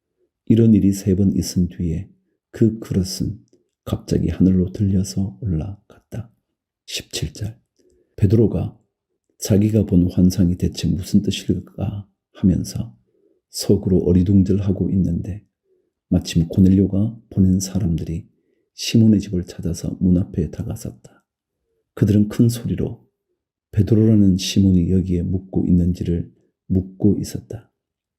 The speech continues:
베드로가 그 환상을 곰곰이 생각하고 있는데 성령께서 말씀하셨다. "보아라, 세 사람이 너를 찾고 있다. 일어나서 내려가거라. 그들은 내가 보낸 사람들이니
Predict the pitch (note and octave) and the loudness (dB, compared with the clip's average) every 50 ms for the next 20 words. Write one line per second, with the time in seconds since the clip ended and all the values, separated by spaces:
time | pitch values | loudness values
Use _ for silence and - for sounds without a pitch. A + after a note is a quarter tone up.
0 | _ _ - G#2+ F2+ F#2+ G2+ G2 G2 G2 G2+ - A2+ G#2+ G#2+ - A2 G#2+ A2 A2 | _ _ 0 0 2 2 2 2 2 0 2 2 2 2 2 2 2 2 2 2
1 | - A#2 A2+ A2 A2 - G2 F#2 F2+ F2 F#2+ F#2+ G2+ G2+ G2 G2 - G#2 G2 G2 | 2 2 2 2 0 2 2 2 2 2 2 2 2 2 2 0 0 2 2 2
2 | G2+ G2 - F2+ F#2 F2+ F2 F#2+ G2 F2 D#2+ - - - - G#2+ - _ _ _ | 2 -2 -4 -6 -4 -4 -4 -4 -4 -4 -4 -6 -6 -8 -10 -10 -14 _ _ _
3 | _ _ _ _ _ _ - - - F2+ F#2 G2 G2 F#2+ F2 - F2+ F2 - - | _ _ _ _ _ _ -8 -2 2 2 4 4 4 0 -2 -2 -6 -8 -6 -6
4 | F2+ F2 E2+ F2 F#2+ F#2 - - G2 G2+ G2 G2 - - - - - - - - | -6 -4 -4 -4 -6 -6 -6 -6 -4 -4 -4 -6 -8 -14 -18 -18 -18 -18 -18 -20
5 | _ _ _ _ _ _ - - - - - - - - - _ _ _ _ _ | _ _ _ _ _ _ -2 0 0 0 -2 -4 -8 -10 -14 _ _ _ _ _
6 | _ _ _ _ _ _ _ _ _ _ _ _ - - - A#2+ A2 A2 - A#2+ | _ _ _ _ _ _ _ _ _ _ _ _ -8 -2 0 2 2 2 2 2
7 | G#2+ G2+ F#2+ E2+ E2 F2+ E2+ F2 F#2 - - - - _ _ - E2+ D#2 - - | 4 4 4 4 4 2 0 -2 -4 -8 -10 -18 -20 _ _ -6 -6 -6 -6 -10
8 | - - A2+ - _ _ _ _ _ _ _ _ _ _ _ _ - - F#2 F#2+ | -16 -16 -16 -16 _ _ _ _ _ _ _ _ _ _ _ _ -4 -2 0 2
9 | F2 E2+ F2 F2 - - - - F#2+ F#2+ - F2 D#2+ - - - F2 - - - | 2 0 0 -2 -4 -4 -2 -2 -2 0 0 -2 -4 -4 -6 -10 -10 -10 -8 -10
10 | - - _ _ _ _ _ _ _ _ _ _ _ _ _ _ _ - - G2 | -10 -12 _ _ _ _ _ _ _ _ _ _ _ _ _ _ _ -2 0 0
11 | F#2 F#2 F#2+ F2 F2 F#2+ F#2+ G#2+ G#2 G#2 G2 F#2 F#2+ G2 G2 G2 - - F#2 F#2 | 2 4 4 4 4 4 4 2 0 2 2 4 4 4 2 0 -4 -4 -2 0
12 | F2+ E2 E2+ E2+ F2 E2+ E2+ E2 F2 - | 0 -2 -2 -4 -4 -4 -4 -6 -6 -8